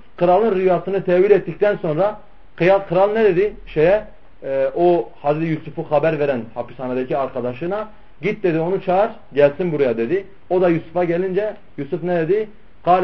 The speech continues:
ارج-، قال ارجع واسأله ما بال النسوة التي قطعن أيديهن إن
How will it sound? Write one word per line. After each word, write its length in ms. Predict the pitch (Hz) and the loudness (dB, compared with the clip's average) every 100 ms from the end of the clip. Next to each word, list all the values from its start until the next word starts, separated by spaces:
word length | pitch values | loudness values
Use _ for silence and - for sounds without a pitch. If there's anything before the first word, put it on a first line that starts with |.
| 165 | 2
ارج-، 240 | 143 147 156 | -2 -8 -2
قال 140 | 175 190 | 0 2
ارجع 260 | 156 147 214 160 | 2 2 2 2
واسأله 420 | 143 - 190 190 160 147 | -2 -2 -2 0 0 -2
ما 100 | 139 | -2
بال 140 | 165 190 170 | 0 0 0
النسوة 360 | 180 175 147 147 | -2 -4 -6 -4
التي 260 | 156 175 151 - | -4 -4 -4 -6
قطعن 360 | 143 190 180 165 | -4 -2 -2 -2
أيديهن 480 | 143 135 143 175 196 190 196 | -4 -4 -4 -4 -6 -6 -4
إن 200 | 208 190 | -4 -2